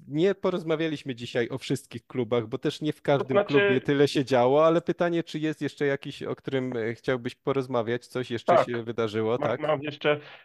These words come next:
Speaker 2: jedną taką, może krótką rzecz, ale według mnie to był jeden z takich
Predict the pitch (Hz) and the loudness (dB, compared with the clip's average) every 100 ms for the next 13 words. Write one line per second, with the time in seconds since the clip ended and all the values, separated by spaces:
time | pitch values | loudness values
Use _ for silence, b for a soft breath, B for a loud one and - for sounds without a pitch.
0 | - 160 151 143 151 147 - 170 160 170 | -4 0 2 4 2 2 2 2 2 -2
1 | 170 165 156 - 156 170 170 - 175 180 | -4 -4 -2 0 0 2 0 2 4 4
2 | 185 180 - 175 185 180 190 - 165 311 | 2 -2 -2 -2 0 -4 -6 -6 -8 -4
3 | 330 320 330 - 175 202 185 | -2 0 0 -2 -6 -4 -8